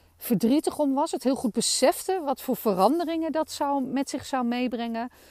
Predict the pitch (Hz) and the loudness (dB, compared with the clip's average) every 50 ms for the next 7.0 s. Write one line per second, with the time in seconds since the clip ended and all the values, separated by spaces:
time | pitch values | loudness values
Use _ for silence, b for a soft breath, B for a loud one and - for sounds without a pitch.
0 | b b b b b 262 226 226 226 240 277 294 285 294 269 262 262 262 - - | b b b b b 6 8 8 8 8 8 8 6 4 4 2 0 0 -2 -4
1 | - 226 226 233 - - 220 226 208 - - 240 254 254 233 226 185 - 196 220 | -4 -2 -2 -2 -2 -2 -4 -4 -4 -2 -2 -2 -2 -2 -4 -4 -2 -2 -2 -2
2 | - 226 226 240 247 226 226 226 190 180 247 247 247 240 226 220 214 208 202 - | -2 -2 -2 0 0 2 0 0 0 0 0 0 0 0 -2 0 -2 -2 -2 -2
3 | - 233 247 - 254 247 262 254 226 233 226 220 175 156 165 190 180 190 226 285 | -2 -4 -2 -2 -2 -2 0 2 2 2 2 2 0 0 0 0 2 2 2 0
4 | - - - 339 302 - - - 302 - - - - 247 220 262 277 302 349 359 | 0 -2 -4 -4 -2 0 0 -2 -2 -2 -4 -6 -6 -4 -4 -2 -2 -2 -4 -4
5 | 294 240 220 - - 220 226 208 220 196 - - - 226 202 190 190 220 214 214 | -4 -6 -6 -4 -2 -2 -2 -2 -2 -4 -6 -6 -4 -2 -2 0 0 0 -2 -2
6 | 196 185 220 233 226 - - 226 - - 240 214 - - - - - 208 190 | -2 -2 -2 -2 -2 -2 -2 -6 -2 0 0 0 0 -2 -10 -6 -6 -6 -6